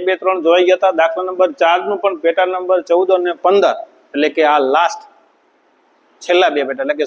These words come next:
સ્વાધ્યાય પાંચ પોઇન્ટ એક અહીંયા મિત્રો પૂરું થશે. તો હવે દરેક વિદ્યાર્થી મિત્રોને પ્રથમ પદમાં હોય જ, પણ સામાન્ય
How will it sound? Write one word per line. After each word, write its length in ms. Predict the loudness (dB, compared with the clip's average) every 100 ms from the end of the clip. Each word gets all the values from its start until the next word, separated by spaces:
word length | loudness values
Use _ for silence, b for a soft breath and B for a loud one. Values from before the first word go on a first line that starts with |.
| -2
સ્વાધ્યાય 480 | -2 2 0 0 0
પાંચ 160 | -2 0
પોઇન્ટ 180 | 0 2
એક 80 | 2
અહીંયા 240 | 0 -2 -4
મિત્રો 220 | -2 0
પૂરું 200 | 2 2 2
થશે. 240 | -6 -8 -20 _ b b _
તો 20 | 2
હવે 160 | 4 4 2 0
દરેક 200 | 0 2 0
વિદ્યાર્થી 380 | 0 0 -2 -8
મિત્રોને 360 | -4 -4 -2 -2 -4 -4
પ્રથમ 300 | -6 -2 -2 0
પદમાં 520 | 0 0 -2 0 2 4
હોય 180 | 2
જ, 60 | 0 -8
પણ 140 | -14 -14 -4
સામાન્ય 460 | -2 0 0 0